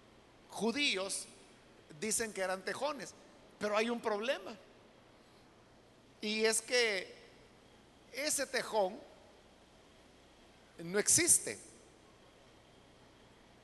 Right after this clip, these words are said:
O sea, no se sabe si alguna vez vivió en el Medio Oriente, no se sabe.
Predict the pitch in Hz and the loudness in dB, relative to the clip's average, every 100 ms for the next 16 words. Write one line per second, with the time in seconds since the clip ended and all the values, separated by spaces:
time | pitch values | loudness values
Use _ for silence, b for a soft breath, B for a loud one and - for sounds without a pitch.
0 | - - 160 202 233 226 254 302 269 - | -10 -8 -4 0 2 2 2 2 2 0
1 | 226 - - - 214 202 208 302 302 226 | -4 -10 -16 -4 0 2 2 2 2 2
2 | 269 190 202 185 247 311 - 165 170 220 | 2 0 -6 -6 -6 -6 -6 -6 -6 -4
3 | 208 220 170 180 175 170 185 131 | -2 -2 -4 -4 -2 0 0 -2